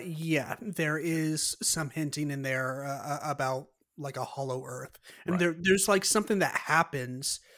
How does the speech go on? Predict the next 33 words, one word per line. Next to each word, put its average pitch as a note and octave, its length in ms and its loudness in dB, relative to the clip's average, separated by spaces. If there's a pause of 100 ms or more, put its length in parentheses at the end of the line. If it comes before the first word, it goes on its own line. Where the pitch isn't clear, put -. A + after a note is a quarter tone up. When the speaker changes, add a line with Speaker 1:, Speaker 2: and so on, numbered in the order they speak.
(280)
Speaker 1:
where D3+ 360 4
John D3+ 380 2
Goodman's D3+ 540 0
character, D3 460 -2
like, C3+ 180 -2
says D3+ 260 0
with, D3 140 -6
like, C#3+ 140 -4
this C#3+ 140 -4
big D#3 260 -2
shit-eating C#3+ 560 0
grin, C#3 260 -2
like, C3+ 160 0
"I, C#3+ 280 0
I D#3+ 140 4
knew D#3 320 4
it," C3+ 120 -4
like, C3+ 200 -10 (200)
the, D3+ 420 -6
you D#3+ 140 -8
know, C3 240 -6 (360)
"The B2+ 160 -2
hollow E3+ 400 4
earth E3+ 240 2
thing D3+ 320 2
is C3+ 200 -2
real," D#3+ 300 2
or C#3+ 100 -6
something D#3+ 300 -8
like C#3+ 220 -4
that, C3+ 140 0
Speaker 2:
Right. G2 200 2
Speaker 1:
and, C3 100 -8